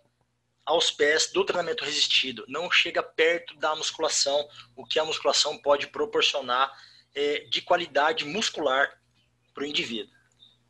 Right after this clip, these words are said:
Resposta fisiológica muscular às diferentes cargas de treinamento. Vamos lá, pessoal, passando aqui, ó. Musculação, né? Então nós temos aí a, essa palavrinha,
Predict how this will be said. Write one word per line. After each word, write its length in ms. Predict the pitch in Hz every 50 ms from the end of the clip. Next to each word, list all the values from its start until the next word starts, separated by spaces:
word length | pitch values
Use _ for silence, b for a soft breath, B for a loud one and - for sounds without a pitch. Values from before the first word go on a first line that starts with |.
| _ _ _ _ _ _ _ _ _ _ _ B B B B B B B B B
Resposta 680 | - - 190 185 - - - 180 196 214 214 - -
fisiológica 800 | - - - 185 175 165 180 160 139 139 147 156 160 - - -
muscular 520 | 143 139 - - - 123 127 143 147 143 113
às 160 | 120 127 127 127
diferentes 540 | 127 - - 131 123 147 190 196 - -
cargas 440 | - - - 135 139 143 143 147 143
de 100 | 147 147
treinamento. 760 | 143 - 151 151 156 151 147 135 123 120 120 113 - - - - - - - _ _ _ _ _ _ _ _ _ B B B B B B B _ _ -
Vamos 140 | - 190 165
lá, 180 | 170 151 135 120
pessoal, 360 | - - - - 101 98 -
passando 440 | - 180 180 - - 185 190 180 175
aqui, 260 | 165 - - 147 135
ó. 200 | 117 110 101 98 - - _ _ _ _ _ - - _ _ _ _ _ _ - _ _ - B B B B B B B B B
Musculação, 920 | 196 247 277 - - - 247 240 214 - - - 180 160 135 120 - - _ _ _ _ _ _ - - -
né? 180 | - 151 190 208
Então 220 | 202 - - 208
nós 200 | 214 220 214 - -
temos 360 | - 214 220 220 214 - 185
aí 320 | 190 185 202 220 226 214 - b b b b b b b _
a, 280 | - 160 175 180 180 - -
essa 260 | 180 175 - - 185
palavrinha, 720 | - 190 180 180 175 143 120 147 185 214 220 196 151 120